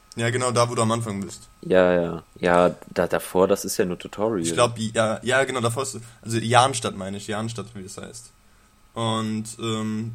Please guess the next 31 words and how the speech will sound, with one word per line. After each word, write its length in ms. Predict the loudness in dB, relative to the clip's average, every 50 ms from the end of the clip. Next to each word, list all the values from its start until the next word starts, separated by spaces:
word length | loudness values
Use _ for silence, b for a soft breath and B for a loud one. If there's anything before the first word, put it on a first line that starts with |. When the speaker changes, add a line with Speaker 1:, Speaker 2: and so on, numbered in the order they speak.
| -12 -16 -20 -8 -4
Speaker 1:
das, 320 | -4 -2 -2 -2 -4 -6 _ _ _ _ _ -10
nachdem 440 | -6 -6 -4 -4 -4 -4 -2 0
der 140 | 0 0 0
zweite 240 | 0 0 -2 -2 -4
Checkpoint 360 | -6 -12 -10 -10 -10 -10 -6
kam, 380 | -4 -2 -2 -2 -4 -8 -12 -8
kamen 220 | -4 -4 -4 -4 -4
die 60 | -6
schon 160 | -8 -6 -2
regelmäßiger. 880 | 0 0 0 2 2 0 0 0 0 -4 -4 -6 -8 -10 -12 -14 -16 -16 -14
Und 140 | -12 -10 -8
dann, 340 | -6 -4 -4 -4 -6 -6 -8
ich 100 | -8 -4 -2
weiß 160 | -2 -2 -2
halt 100 | -4 -6
nicht, 160 | -8 -10 -10
wie 60 | -8
es 120 | -8 -8 -6
in 80 | -4
Dark 200 | -2 -2 -2 -2
Souls 220 | -4 -6 -6 -6 -6
war. 100 | -4 -2
Dark 120 | -2 -2
Souls 180 | -4 -4 -6 -4
eins 260 | -4 -4 -4 -6 -8
und 80 | -10
zwei 120 | -10 -8 -8
hab 100 | -8 -10
ich 80 | -10
nie 100 | -8 -8
gespielt. 400 | -8 -8 -8 -8 -8 -8 -8 -10